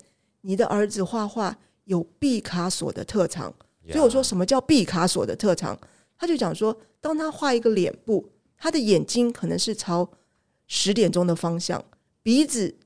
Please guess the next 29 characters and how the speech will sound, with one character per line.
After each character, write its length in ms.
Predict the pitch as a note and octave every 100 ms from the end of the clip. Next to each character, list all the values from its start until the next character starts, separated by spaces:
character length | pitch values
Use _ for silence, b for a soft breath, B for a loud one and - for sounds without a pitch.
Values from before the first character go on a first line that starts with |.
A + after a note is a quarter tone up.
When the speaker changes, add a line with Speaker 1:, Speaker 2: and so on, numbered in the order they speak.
| _
Speaker 1:
是 120 | -
朝 180 | A3+ G#3+
两 240 | F#3+ F#3
点 180 | B3 G3+
钟 160 | D#3+ F3+
的 80 | E3
方 240 | E3 E3
向， 240 | F3 E3+ - _ _ _
嘴 220 | - G#3
巴 280 | G3 A#3+ B3 - _ _
是 160 | - C#4+
朝 180 | A3+ G#3
十 200 | - G#3+
二 140 | B3
点 180 | F#3 D#3
钟 140 | F3
的 80 | E3+
方 220 | E3 D#3+
向， 220 | E3+ F#3+ - _
所 160 | - F#4
以 120 | E4 b b b
他 160 | - E4+
可 140 | D4
以 80 | D4
把 200 | C#4+ E3+
一 80 | G#3+
个 120 | B3
东 200 | A#3+ B3
西 240 | - A#3